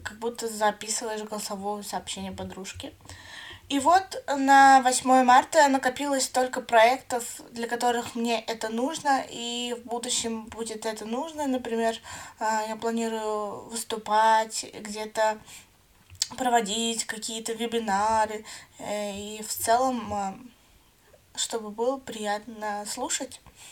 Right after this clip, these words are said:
Мне хотелось микрофон на восьмое марта, я его получила в подарок. Это Маоно, если кому-то нужно. Он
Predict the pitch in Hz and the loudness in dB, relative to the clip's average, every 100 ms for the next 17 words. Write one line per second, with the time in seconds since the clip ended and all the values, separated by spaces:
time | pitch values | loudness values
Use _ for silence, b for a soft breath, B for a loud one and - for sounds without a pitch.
0 | B B B - 220 220 226 240 233 240 | B B B -6 -4 -2 -4 -2 -4 -6
1 | 240 220 214 226 220 226 320 320 247 226 | -8 -6 -6 -8 -10 -2 -2 -2 -8 -8
2 | 226 220 214 202 - 196 185 185 190 190 | -6 -4 -4 -6 -6 -4 -4 -6 -10 -10
3 | 196 202 - 185 - 208 196 196 233 311 | -12 -14 -12 -12 -4 -2 0 0 -2 -8
4 | - B B B B B B 294 - 277 | -18 B B B B B B -4 2 6
5 | 262 254 233 220 240 285 - 226 214 208 | 8 8 4 -4 2 2 4 0 0 0
6 | 247 392 _ _ _ _ _ - 226 226 | -2 -4 _ _ _ _ _ -16 -12 -10
7 | 226 226 233 226 226 233 285 320 311 311 | -4 -2 -2 -4 -4 -4 -4 -2 -2 -2
8 | 320 _ _ _ - _ _ _ - 233 | -8 _ _ _ -20 _ _ _ -4 0
9 | 233 | 0